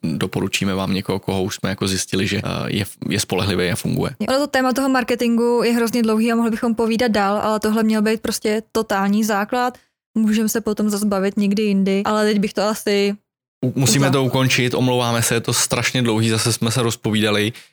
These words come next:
Speaker 1: Já doufám, že to i jako doposlechnete někdo a že vás úplně nenudíme k smrti. Každopádně opět platí, že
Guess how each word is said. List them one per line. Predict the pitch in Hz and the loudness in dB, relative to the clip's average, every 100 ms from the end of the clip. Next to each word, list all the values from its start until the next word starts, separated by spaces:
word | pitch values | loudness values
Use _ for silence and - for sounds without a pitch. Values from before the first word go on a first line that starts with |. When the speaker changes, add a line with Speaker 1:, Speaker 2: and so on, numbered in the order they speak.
| _ | _
Speaker 1:
Já | 110 110 110 110 | -2 0 0 0
doufám, | 107 117 131 120 | 0 0 2 0
že | 117 | 2
to | 120 | 0
i | 104 123 - | 0 0 -2
jako | 110 123 | -2 0
doposlechnete | 123 113 - - 113 107 | 0 -2 -2 -2 -2 0
někdo | 107 110 107 110 - | 0 0 0 -2 -2
a | - 101 98 98 98 | -2 0 0 -2 -2
že | 110 107 110 101 101 95 | -2 -2 0 0 0 -2
vás | 107 110 - | -2 -2 -2
úplně | 113 110 113 | -2 0 0
nenudíme | 113 113 110 113 127 | 2 2 2 0 -2
k | |
smrti. | - 107 - 127 127 - _ _ _ | -2 -4 -2 -2 -2 -16 _ _ _
Každopádně | 117 135 127 127 135 120 | 0 0 0 0 -2 -2
opět | 117 - 135 | -4 -2 -2
platí, | - 110 - 113 120 135 - | 0 -2 0 0 2 0 -2
že | 110 117 104 104 | -2 0 0 -2